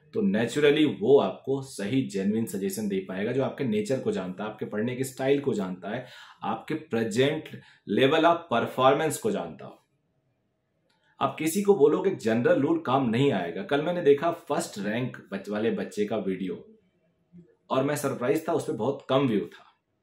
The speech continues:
उस हिसाब से फर्स्ट rank बहुत बड़ी बात होती है। जिसने seven twenty out of सेवन twenty score किया एक बार, तो मैं नाम नहीं बताऊंगा, दो बार score कर चुके हैं, तीन चार लोग कर चुके हैं। एक का video मैंने देखा and I believe,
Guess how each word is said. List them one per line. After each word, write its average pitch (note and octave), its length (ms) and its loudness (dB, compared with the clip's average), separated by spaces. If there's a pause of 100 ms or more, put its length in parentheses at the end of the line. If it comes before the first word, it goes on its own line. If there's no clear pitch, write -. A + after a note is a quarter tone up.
(640)
उस A#2 140 -4
हिसाब G#2 220 -4
से - 120 -10
फर्स्ट B2 360 -8
rank E3+ 140 -10
बहुत A#2 380 -8
बड़ी F#2+ 200 -4
बात F2 280 -12
होती - 220 -18
है। - 140 -20 (640)
जिसने C3+ 180 -4
seven C3 300 0
twenty A#2 260 -2
out B2+ 120 0
of C3 80 -2
सेवन G#2 280 -4
twenty G#2 300 -2
score G2+ 380 -6
किया F2+ 140 -6
एक - 200 -10
बार, - 420 -20 (1200)
तो C#3+ 120 6
मैं C3 120 2
नाम A#2 180 2
नहीं C3+ 140 2
बताऊंगा, A2 640 -2
दो A#2 180 2
बार A#2 200 6
score A2 360 -2
कर G#2+ 120 -2
चुके G#2 260 -4
हैं, G#2+ 120 -6
तीन G#2 180 -4
चार A2+ 240 -2
लोग G#2+ 200 -2
कर G#2 120 -2
चुके A2 220 -4
हैं। - 80 -2
एक A#2+ 220 -6
का B2+ 60 0
video G2+ 300 -2
मैंने F#2 200 -6
देखा F#2+ 240 -6
and C3+ 140 -2
I G#2+ 100 -4
believe, G2 580 -2